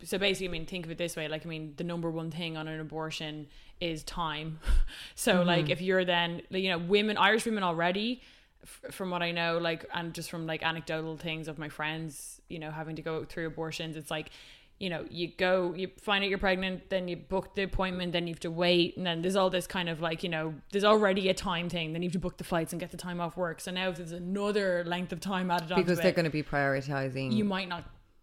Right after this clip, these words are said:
Speaker 1: make the cutoff.
Speaker 2: Yeah, which is
Speaker 1: Like, that's scary.
Speaker 2: petrifying.
Speaker 1: You know, and this is the whole point of this whole thing. It's like being pregnant against your will is like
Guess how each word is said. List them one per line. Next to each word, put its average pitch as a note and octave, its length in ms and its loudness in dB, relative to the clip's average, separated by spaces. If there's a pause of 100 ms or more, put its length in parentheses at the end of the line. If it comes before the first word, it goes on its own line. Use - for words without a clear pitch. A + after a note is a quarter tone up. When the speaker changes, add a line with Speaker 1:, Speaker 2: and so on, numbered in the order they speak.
Speaker 1:
make D#3 520 -8
the E3+ 160 -8 (320)
cutoff. - 460 -6 (240)
Speaker 2:
Yeah, D3+ 340 0
which B2 260 -6
is B2+ 200 -12 (460)
Speaker 1:
Like, G3+ 140 -6
that's - 180 -6
scary. A3+ 500 -2
Speaker 2:
petrifying. D#3+ 880 -2 (520)
Speaker 1:
You A#3 200 -2
know, G3 180 0
and G3+ 160 0
this G#3 140 -2
is G3 80 -6
the F#3+ 80 0
whole F#3+ 180 0
point G3+ 320 0
of E3+ 80 -6
this E3 140 -6
whole F3 160 -2
thing. F3 240 -4
It's D#3 120 -8
like D#3+ 220 -6
being F3 400 -6
pregnant D#3+ 380 -6
against E3 320 -6
your D#3+ 100 -8
will D#3+ 380 -2
is - 180 -10
like D#3 380 -8